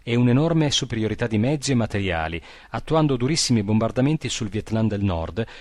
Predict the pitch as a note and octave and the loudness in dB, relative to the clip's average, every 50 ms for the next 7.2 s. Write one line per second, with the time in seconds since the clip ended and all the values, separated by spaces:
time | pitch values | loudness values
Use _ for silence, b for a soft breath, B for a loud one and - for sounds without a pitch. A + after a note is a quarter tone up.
0 | B B B - A#2+ G#2+ C#3 C3 - D#3 D3 C3+ - E3+ F3 F3+ F3+ D#3+ D#3+ - | B B B -10 -6 -4 -4 -4 -2 -4 -4 -2 0 2 2 2 2 0 -2 -4
1 | - C#3+ A#2+ G#2+ G#2 G2 - - A2+ G2+ A2+ C#3 C3+ A#2 F2+ D#2+ D#2+ D#2+ E2 - | -2 -2 0 0 -2 -2 -4 -6 -6 -4 -4 -4 -4 -2 -2 -4 -4 -6 -8 -10
2 | A#2+ - - C#3+ C#3+ - - D#3+ D3 A#2+ G#2 G2+ A2+ A#2 A2 B2 A#2+ C3+ C#3 B2+ | -10 -6 -6 -4 -4 -4 -2 -2 0 0 0 -2 -4 -2 -4 -4 -2 -4 -4 -4
3 | A2 E2 D2 C#2+ C#2+ D2 C#2+ b b b b b b b b b b b b b | -6 -6 -6 -8 -8 -10 -10 b b b b b b b b b b b b b
4 | - C#3 D#3 D#3+ F#3 F3 - - G3 F3 D#3+ D#3 C#3 - D3+ D3+ D3 C3 - - | 2 2 4 4 2 0 0 0 2 2 2 2 2 2 0 0 0 0 0 0
5 | C#3+ C3 - C#3 C#3 C3+ B2+ A#2+ A2 A2 G#2+ G#2 A2 - - B2+ B2 A#2+ - A#2 | -2 -2 0 0 -2 0 0 0 0 0 0 -2 -4 -2 0 0 0 0 0 -2
6 | G#2+ G#2 F#2+ G2 F#2+ G#2+ G#2 G#2 G2+ G2 F#2+ G2 F2+ - G#2 G#2+ A#2+ A#2+ G2 D#2 | -2 -2 -4 -4 -2 -2 -2 0 -2 -2 -2 -4 -4 -2 0 2 2 2 0 -2
7 | - - E2+ | -4 -8 -10